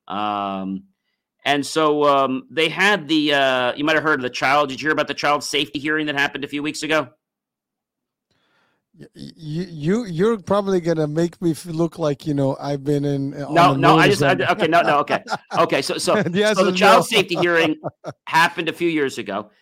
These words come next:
Speaker 1: Anyway, this child safety hearing happened a couple of weeks ago. And so what happened, uh, H H, is that they invited, uh, Mister Elon, they invited Mark Zuckerberg,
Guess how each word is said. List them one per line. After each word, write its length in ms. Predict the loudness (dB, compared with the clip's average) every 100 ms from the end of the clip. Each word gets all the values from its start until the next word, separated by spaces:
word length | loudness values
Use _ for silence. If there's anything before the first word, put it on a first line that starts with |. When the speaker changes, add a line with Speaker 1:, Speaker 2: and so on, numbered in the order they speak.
| _
Speaker 1:
Anyway, 300 | 0 2 2
this 200 | 0 -4
child 240 | 0 0 2
safety 280 | -2 -4 -2
hearing 220 | -4 -4
happened 240 | -8 -8
a 20 |
couple 160 | -8 -8
of 60 | -6
weeks 200 | -10 -6
ago. 260 | -4 -6 _ _ _ _
And 180 | -4 -4
so 500 | 0 2 2 0 -4 _ _ _ _ _ _ _ _ _
what 300 | -6 -2 0
happened, 760 | -2 -6 -6 -2 -2 0 -6 -6
uh, 220 | -4 -2 -2
H 220 | -4 0
H, 220 | -4 -2
is 140 | -8 -2
that 200 | -4 -4 _ _ -2
they 140 | 0
invited, 580 | 2 2 2 2 0 -2
uh, 200 | -2 -2
Mister 240 | -2 -6 -4
Elon, 520 | -2 -2 -2 -4 -8 _ _
they 120 | -4 -4
invited 540 | 0 0 2 0 -2 -4
Mark 260 | -2 -2
Zuckerberg, 600 | -4 -6 -6 -4 -6 -8